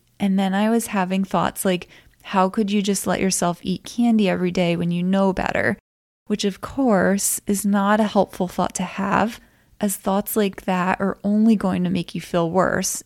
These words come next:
and for me, they did. This is actually one of the biggest problems that I see women having from developing quote-unquote bad eating habits.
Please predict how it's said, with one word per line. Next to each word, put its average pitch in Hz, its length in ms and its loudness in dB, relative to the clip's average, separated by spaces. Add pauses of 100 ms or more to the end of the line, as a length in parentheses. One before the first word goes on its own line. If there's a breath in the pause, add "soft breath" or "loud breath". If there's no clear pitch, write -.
and 180 160 0
for 180 140 -4
me, 170 240 -2
they - 160 -4
did. - 360 -6 (920)
This 226 200 0
is 262 200 0
actually 214 600 0
one 190 180 0
of 180 240 -6
the 175 380 -2 (200)
biggest 202 600 0 (160)
problems 202 760 2
that 190 120 0
I 180 120 0
see 185 600 0
women 185 540 0
having 190 680 2
from 185 280 0
developing 175 760 0
quote-unquote 170 600 -2
bad 160 300 -2
eating 202 320 2
habits. - 540 -6